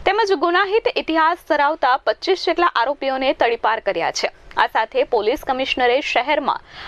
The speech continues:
ગુનાહિત કામ કરનારા લોકોને ટકોર પણ કરી છે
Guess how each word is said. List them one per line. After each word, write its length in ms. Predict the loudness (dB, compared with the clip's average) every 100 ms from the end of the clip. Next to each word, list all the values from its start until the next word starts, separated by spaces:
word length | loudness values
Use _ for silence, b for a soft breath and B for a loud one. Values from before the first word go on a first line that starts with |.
| B
ગુનાહિત 480 | 2 2 2 0 0
કામ 300 | 0 0 2
કરનારા 420 | 0 2 2 2
લોકોને 460 | 2 2 0 0 0
ટકોર 440 | -2 0 0 0
પણ 200 | -2 -2
કરી 260 | 0 -2 -2
છે 200 | -2